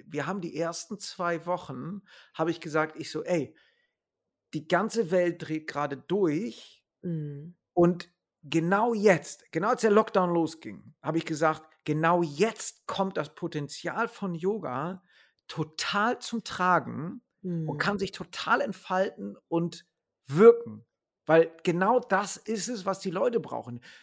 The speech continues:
Speaker 1: Die werden total, sind total verrückt gemacht worden von den ganzen Medien, von dieser ganzen Ungewissheit, von dieser Angst, die herrschte. Da habe ich
Speaker 2: Mhm.
Speaker 1: gesagt, ich so: "Ey, jetzt ist es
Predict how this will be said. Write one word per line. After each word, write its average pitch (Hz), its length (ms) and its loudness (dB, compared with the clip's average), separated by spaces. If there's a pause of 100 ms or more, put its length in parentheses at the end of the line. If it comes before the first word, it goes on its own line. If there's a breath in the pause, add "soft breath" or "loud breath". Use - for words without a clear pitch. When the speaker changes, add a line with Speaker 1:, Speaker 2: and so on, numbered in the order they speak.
(120)
Speaker 1:
Die 160 120 -2
werden 220 180 2
total, 196 420 -2
sind 196 180 -6
total 208 240 0
verrückt 240 300 -2
gemacht 139 320 -4
worden 139 240 -4
von 170 120 -6
den 175 100 -6
ganzen 214 280 -4
Medien, 202 520 0
von 180 140 -8
dieser 175 180 -2
ganzen 196 340 -4
Ungewissheit, 165 640 -2
von 160 120 -6
dieser 147 300 -2
Angst, 262 320 -4
die 139 140 -8
herrschte. 131 440 -6
Da 175 280 -4
habe 165 80 0
ich 160 40 -2
Speaker 2:
Mhm. 156 60 -6
Speaker 1:
gesagt, 185 160 0
ich 190 120 -4
so: 190 140 2
"Ey, 202 160 2
jetzt - 640 -2
ist 208 200 -2
es 220 380 -6